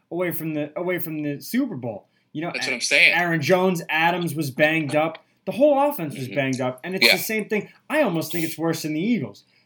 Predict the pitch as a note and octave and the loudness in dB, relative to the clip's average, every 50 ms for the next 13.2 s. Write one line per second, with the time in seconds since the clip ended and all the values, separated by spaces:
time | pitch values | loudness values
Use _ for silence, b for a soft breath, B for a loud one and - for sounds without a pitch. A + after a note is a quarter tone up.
0 | _ _ - F3 F#3 G#3 G#3 G#3+ F#3+ C#3 C#3 E3+ E3+ E3 - - D#3+ D#3+ E3+ F3 | _ _ -4 -2 0 2 2 2 0 2 2 2 2 2 0 -2 0 0 0 0
1 | E3+ - F3+ F3 E3+ E3 D#3+ E3 D#3+ - D#3+ C3+ - E3 D3+ D3 C#3 - C#3+ A#2+ | -2 -4 -6 -4 -4 -2 -2 -4 -4 -6 -8 -6 -2 -2 -2 -2 -2 -4 -6 -6
2 | B2 B2+ B2 A#2 A2+ A#2 - B2 B2+ B2 B2 A#2+ A#2 - - A#2+ A#2 A2+ A2 A2 | -4 -4 -4 -6 -6 -8 -8 -8 -6 -2 0 -2 -2 -2 -4 -6 -4 -6 -6 -8
3 | G#2+ - C3 A#2+ - - B2+ A#2+ A#2 A#2 A2+ A2 A2+ A2 - C3 A#2+ A#2 A#2+ A2+ | -8 -6 -6 -6 -4 -4 -2 -2 -2 -4 -6 -8 -10 -14 -10 -4 0 2 2 2
4 | A2 A2+ - B2 A2+ A2 G#2+ - b b b b b _ - E3 E3 D3+ D#3 D3+ | 0 0 -4 -8 -8 -10 -12 -16 b b b b b _ 0 0 2 4 4 4
5 | D3 D3 D3 - - _ _ _ - G3 G3+ - - G3 G3 G3 G3+ G3 G3+ G3 | 4 4 2 0 -6 _ _ _ 0 0 0 2 4 4 6 6 4 2 0 -2
6 | E3+ E3 D#3+ D#3+ D#3 D#3+ C#3 - - E3 D#3 D3+ C#3 D3 C#3+ - _ _ - - | -2 0 -2 -2 -4 -4 -6 -2 2 4 4 4 4 0 -6 -10 _ _ -16 -16
7 | - _ _ _ _ _ _ _ _ - F#3 E3+ F3 E3+ E3 E3+ D3+ E3+ A3+ A3+ | -16 _ _ _ _ _ _ _ _ -12 -10 -10 -10 -8 -8 -4 0 0 0 2
8 | G3+ A#3 A3 G3 E3+ D#3+ D#3+ D3+ - G3 G3 F3+ - F3 E3 - - E3 E3+ F#3+ | 2 2 2 2 0 -2 -4 -4 -2 -2 -2 -2 -2 -6 -8 -8 -6 -2 2 2
9 | F#3+ F3 E3+ - F#3+ F3 E3 D#3 E3 G3+ B3 G3+ - - C#3 C3+ B2+ F3 G#3 A#3+ | 2 2 0 0 -2 0 0 0 0 0 0 0 -2 -2 -4 -2 -2 0 -2 -2
10 | - - B2+ G#2 F#2+ - _ _ _ _ _ - C#3+ C#3+ D3+ F#3 - - _ - | -2 -4 -6 -8 -10 -12 _ _ _ _ _ -12 -10 -8 -6 -8 -8 -8 _ 4
11 | - A#2 A#2 - - - D3+ G#3 A#3+ A#3+ C4 B3+ A#3 A3+ A3 A3+ A3 A3 A3 A3 | 4 4 4 4 0 -2 0 0 2 2 2 0 0 -2 -2 0 -2 0 0 0
12 | F#3+ D#3 C#3+ C#3+ C#3 D#3+ - - B3 G#3+ - - _ - A#2+ B2 B2 A#2 B2+ D3+ | 0 0 0 0 0 0 0 -2 -4 -6 -6 -10 _ -10 -6 -4 -2 0 2 2
13 | G3+ C4 C#4 | 2 2 0